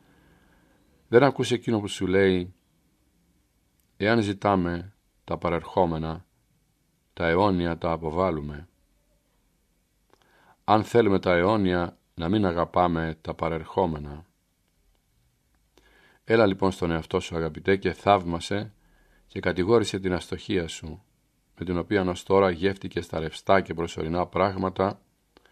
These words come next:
με τόση δίψα και πόθο, σαν να ήθελα να είναι αιώνια, καθώς σε κατηγορεί για αυτά ο προφήτης Αμώς, λέγοντας, «Ως εστώτα ελογίσαντο και ουχ ως φεύγοντα». Δεν ενθυμίσαι πως η γυναίκα του Λότ,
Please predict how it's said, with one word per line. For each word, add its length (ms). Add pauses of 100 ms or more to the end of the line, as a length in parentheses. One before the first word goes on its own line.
(220)
με 80
τόση 280
δίψα 300
και 180
πόθο, 580 (500)
σαν 160
να 80
ήθελα 320
να 120
είναι 160
αιώνια, 500
καθώς 320
σε 100
κατηγορεί 420
για 160
αυτά 200
ο 100
προφήτης 460
Αμώς, 400
λέγοντας, 520 (680)
«Ως 260
εστώτα 600 (220)
ελογίσαντο 840 (240)
και 300 (600)
ουχ 200 (520)
ως 360
φεύγοντα». 600 (2750)
Δεν 240
ενθυμίσαι 600
πως 200
η 40
γυναίκα 420
του 120
Λότ, 320